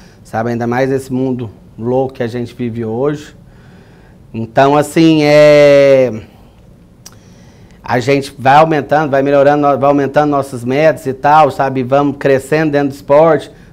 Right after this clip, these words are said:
vai aumentando nosso trabalho, é tudo difícil, mexer com gente, a gente tem que tá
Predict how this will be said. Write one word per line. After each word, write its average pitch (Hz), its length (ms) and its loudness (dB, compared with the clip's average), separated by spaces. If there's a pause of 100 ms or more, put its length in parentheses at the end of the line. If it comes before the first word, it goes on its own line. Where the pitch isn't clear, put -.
vai 131 80 0
aumentando 143 460 2
nosso 151 240 0
trabalho, 135 560 2
é 127 60 0
tudo 175 240 -2
difícil, 175 500 -4
mexer 135 300 -4
com 139 180 -4
gente, 143 420 -2
a 131 40 -2
gente 135 260 -6
tem 147 160 -4
que 143 60 -12
tá 143 260 0